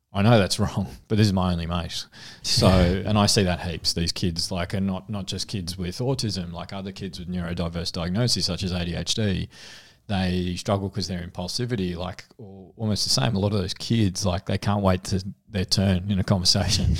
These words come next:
Speaker 1: <laughs> 'cause they're just like, "I gotta tell you." And you're
Speaker 2: <laughs>
Speaker 1: like, "I wanna speak as well." Whereas you and I, even on this episode,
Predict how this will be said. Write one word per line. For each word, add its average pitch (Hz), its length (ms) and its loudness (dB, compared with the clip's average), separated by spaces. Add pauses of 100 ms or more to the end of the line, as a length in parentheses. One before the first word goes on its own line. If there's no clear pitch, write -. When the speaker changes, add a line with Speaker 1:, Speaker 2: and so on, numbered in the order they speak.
(120)
Speaker 1:
<laughs> - 180 -14
'cause 104 180 4
they're 104 100 6
just 95 200 0
like, 92 160 0
"I 127 80 6
gotta - 260 4
tell 107 240 4
you." 95 180 0 (320)
And 120 260 10
you're 156 220 8
Speaker 2:
<laughs> 101 180 0
Speaker 1:
like, 90 140 -2
"I 107 140 8
wanna 104 180 6
speak 92 240 0
as 95 80 0
well." 123 240 4
Whereas 95 220 -2
you 123 140 2
and 101 80 2
I, 101 220 0
even 90 160 -6
on 90 140 -6
this 92 160 -4
episode, 90 580 -4